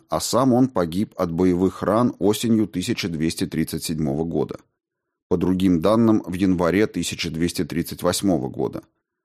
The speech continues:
во время похода монголов на русские княжества при осаде Коломны.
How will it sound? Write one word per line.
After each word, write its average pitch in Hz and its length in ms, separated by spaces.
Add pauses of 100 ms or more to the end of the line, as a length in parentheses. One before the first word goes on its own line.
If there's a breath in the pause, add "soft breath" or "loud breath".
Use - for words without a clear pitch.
(120)
во 85 160
время 123 360
похода 107 500
монголов 90 680
на 85 140
русские 95 420
княжества 98 640
при 90 220
осаде 78 500
Коломны. 80 560